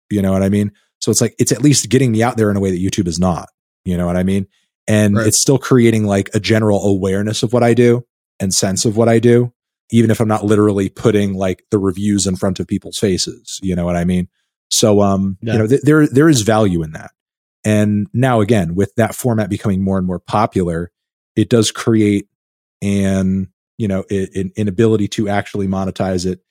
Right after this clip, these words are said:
Speaker 1: in a legitimate way, because, you know, as, as far as the monetization of that kind of short form scroll forever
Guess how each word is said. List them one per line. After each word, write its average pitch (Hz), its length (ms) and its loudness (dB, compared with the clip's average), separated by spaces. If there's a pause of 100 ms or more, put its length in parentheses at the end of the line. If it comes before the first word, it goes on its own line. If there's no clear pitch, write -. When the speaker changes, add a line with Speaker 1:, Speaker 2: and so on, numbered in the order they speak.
(400)
Speaker 1:
in 98 420 -2
a 101 40 -6
legitimate 98 480 0
way, 90 240 -4
because, 92 640 -8
you 104 80 -6
know, 90 160 -4
as, 90 200 -8
as 92 140 -8
far 104 200 0
as 90 100 -4
the 95 60 -6
monetization 95 720 -6
of 85 60 -10
that 87 160 -12
kind 95 140 -8
of 87 80 -8
short 101 300 -6
form 95 440 -6 (580)
scroll 113 480 4
forever 101 640 2